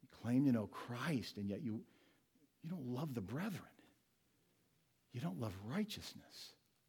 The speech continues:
It's just a lack of love on your part and my part when we're unwilling to do that. This concept of being predestined is to choose or select in advance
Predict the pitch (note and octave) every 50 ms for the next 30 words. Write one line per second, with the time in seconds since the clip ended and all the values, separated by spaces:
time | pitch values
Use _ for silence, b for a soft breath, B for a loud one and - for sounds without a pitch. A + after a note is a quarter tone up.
0 | _ _ _ _ _ _ _ _ _ _ _ - _ _ - - C3+ - F2+ F2
1 | F#2+ A2 A#2 A#2 - F2+ E2+ E2 F2 F#2 G2+ C3 E3+ D3+ A2 G2+ G2+ G2 E2+ D#2+
2 | - - G#2 A2 - - G#2+ D#2+ D#2+ F2+ A2 C#3+ - - F#2 E2 - - - b
3 | b b b b b b b b b b b _ _ _ - F2 F2 E2+ - -
4 | G2+ G2 F#2+ F#2 F#2+ G2 F#2+ F#2 F2 E2 F#2 G2+ G#2+ G#2 A2+ C3 E2 E2 E2+ -
5 | - - _ _ _ _ _ - _ - _ _ _ _ - _ _ _ _ _
6 | _ - - - E2+ - - - A2+ G#2+ G#2 - - G#2+ F#2 - - F2+ G#2 G2+
7 | G2 F2+ - - - G2+ F2+ E2+ A2 A2 A2 - - F#2 F2 F2 E2+ G2 F#2+ E2+
8 | - B B B B B B B B B B B _ - A2+ - - - - -
9 | D#3 D3+ D3 D3 C3+ B2 A2 G2 F#2 - A#2 G#2+ G2+ - - - - A2+ G#2 G#2+
10 | A#2 A#2 A2+ - - - - - _ _ _ _ _ - F#2 F2+ G#2 B2+ B2 A2+
11 | F3 G3 G3 G3 E3+ C3+ - - - - - - -